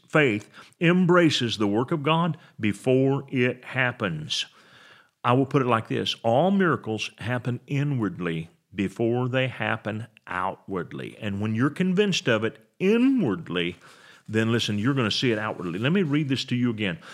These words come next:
"Now, faith is a confident assurance of that for which we hope,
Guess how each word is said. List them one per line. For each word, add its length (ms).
"Now, 200
faith 420
is 120
a 80
confident 800
assurance 720
of 220
that 360
for 140
which 320
we 120
hope, 340